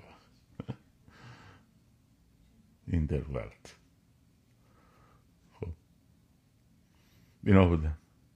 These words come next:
نه یه آدمایی مثلاً مثل فرض کنید اشتراوس، ولو ریچارد اشتراوس،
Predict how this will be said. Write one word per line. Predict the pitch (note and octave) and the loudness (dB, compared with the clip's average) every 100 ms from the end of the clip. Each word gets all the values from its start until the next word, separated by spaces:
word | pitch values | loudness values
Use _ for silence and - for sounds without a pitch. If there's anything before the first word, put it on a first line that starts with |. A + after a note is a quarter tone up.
| - - _ - - _ _ - _ _ - _ - - - - - _ _ - - _ _ - - _ - - | -20 -20 _ -20 -20 _ _ -20 _ _ -20 _ -20 -20 -20 -20 -20 _ _ -20 -20 _ _ -20 -20 _ -18 0
نه | F#2 G2+ | 4 6
یه | |
آدمایی | F2 E2 E2 D#2+ D#2+ D#2 | 6 4 2 2 2 2
مثلاً | D#2+ D#2 D#2+ D2+ | 0 0 0 0
مثل | D2+ D2+ D2 - C#2+ C2+ - - - - - - - _ _ - | 0 -2 -4 -2 -2 -4 -14 -20 -20 -20 -20 -20 -20 _ _ -6
فرض | D#2 D2+ D2+ - | 0 2 0 -2
کنید | D#2+ D#2 D2+ D2 - - _ - _ _ _ _ - _ - - - - _ _ - _ - - - - _ - | -2 0 0 -4 -12 -20 _ -20 _ _ _ _ -20 _ -20 -20 -20 -20 _ _ -20 _ -20 -20 -20 -20 _ -4
اشتراوس، | F2 - - D#2 C2+ B1 - - - - - - - - _ - - _ - | -4 -4 -4 -2 -2 -6 -14 -16 -20 -20 -20 -20 -20 -20 _ -20 -20 _ 2
ولو | F#2 G#2+ F#2+ | 6 8 6
ریچارد | F2 - D2+ C2+ | 4 2 0 0
اشتراوس، | C2+ - - - - - | -4 -8 -12 -12 -16 -20